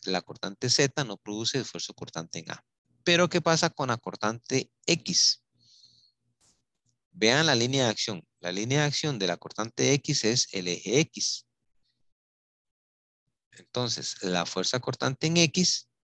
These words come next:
no pasa por el punto A. Entonces, produce esfuerzo cortante.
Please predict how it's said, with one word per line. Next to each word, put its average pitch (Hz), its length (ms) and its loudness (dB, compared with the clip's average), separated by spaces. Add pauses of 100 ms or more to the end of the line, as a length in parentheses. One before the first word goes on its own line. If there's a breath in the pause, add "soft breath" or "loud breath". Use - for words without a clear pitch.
(600)
no 92 240 -12
pasa 139 340 0
por 92 180 -6
el 87 120 -10
punto 82 480 -10
A. 78 100 -10 (800)
Entonces, 151 640 2
produce 92 420 -4
esfuerzo - 400 -6
cortante. - 580 -4